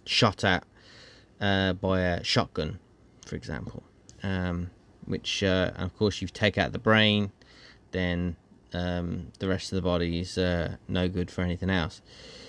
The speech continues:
Um, but, um, following on from the events of A Quiet Place, um, their family home is now,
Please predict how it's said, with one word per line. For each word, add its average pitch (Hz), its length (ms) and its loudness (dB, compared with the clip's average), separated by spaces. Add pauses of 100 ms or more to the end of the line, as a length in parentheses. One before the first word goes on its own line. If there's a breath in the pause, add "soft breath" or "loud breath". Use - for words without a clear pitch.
(560 loud breath)
Um, 117 540 6 (160)
but, 143 360 8 (680)
um, 107 720 -2
following 127 280 6
on 113 160 4
from 107 180 -2
the 104 100 2
events 98 340 -2
of 98 160 -8
A - 60 -16
Quiet 101 320 -2
Place, - 680 -2 (640)
um, 95 500 0 (680 soft breath)
their 104 400 6 (580)
family 135 400 8
home 101 640 2
is 92 320 -8
now, 95 640 0